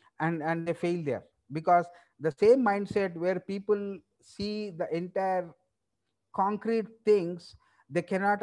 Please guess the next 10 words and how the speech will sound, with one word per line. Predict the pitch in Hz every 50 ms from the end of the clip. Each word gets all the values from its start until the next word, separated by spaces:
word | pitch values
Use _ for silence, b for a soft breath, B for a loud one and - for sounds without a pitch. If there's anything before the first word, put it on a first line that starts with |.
| -
apply | 156 160 156 - 190 196 202 202
to | 196 202 202 185
the | 175 175 165 156 156 147 143 139 131 127 123 120 117 110 107 - - _ _ _ _ _ _ _ _ _ _ _ -
abstract | 135 160 175 170 - - - 202 185 180 - -
things. | - 165 139 117 107 - - - - - - _ _ _ _ _ _
That | - 147 165 156
is | 196 185 170 151
where | 165 190 202 202 208 190 180 - - -
every | 156 156 160 180 185 185 180
seeker | - - 180 175 175 - 180 170 165